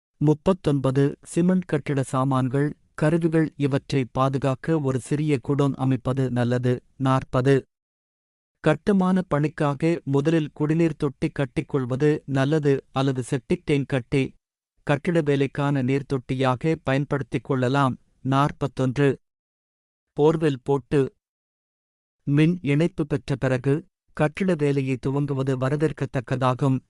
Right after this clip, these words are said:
நாற்பத்திரண்டு. அதிநவீன கட்டுமான நுட்பங்கள், பொருட்களை பயன்படுத்திக் கொள்ளுதல், மிக பிரபலமாகி வரும் ரெடிமிக்ஸ்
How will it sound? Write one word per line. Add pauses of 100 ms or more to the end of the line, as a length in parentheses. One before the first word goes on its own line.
(120)
நாற்பத்திரண்டு. (920)
அதிநவீன
கட்டுமான
நுட்பங்கள், (360)
பொருட்களை
பயன்படுத்திக்
கொள்ளுதல், (400)
மிக
பிரபலமாகி
வரும்
ரெடிமிக்ஸ்